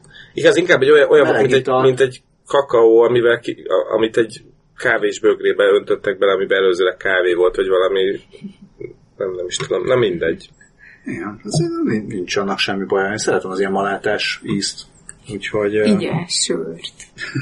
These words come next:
Speaker 2: <laughs> Maci sör.
Speaker 1: És akkor egy hirtelen váltással
Speaker 3: Dobjuk le a bombát.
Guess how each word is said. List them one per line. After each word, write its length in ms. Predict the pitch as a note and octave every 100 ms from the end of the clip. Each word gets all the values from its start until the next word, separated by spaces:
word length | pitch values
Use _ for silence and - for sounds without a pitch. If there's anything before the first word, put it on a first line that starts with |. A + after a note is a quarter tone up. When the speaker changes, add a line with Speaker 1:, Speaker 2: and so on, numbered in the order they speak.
| - - - - _ _
Speaker 2:
<laughs> 1600 | - _ - - - - _ _ - - D#3 - - - - -
Maci 260 | G#2+ - G2+
sör. 300 | - G#2+ G#2 - - - - - - - - G3 - G3 D3+ - _ - - - _ - - - - -
Speaker 1:
És 180 | - -
akkor 140 | - F3
egy 80 |
hirtelen 460 | - B2 - G2+ G#2
váltással 800 | G#2 F2+ - G2+ - G2+ G2+ - _ - - -
Speaker 3:
Dobjuk 380 | G3 F#3+ F#3+ G3+
le 60 | A3
a 60 |
bombát. 640 | G3 F3+ F#3 G#3 G3 -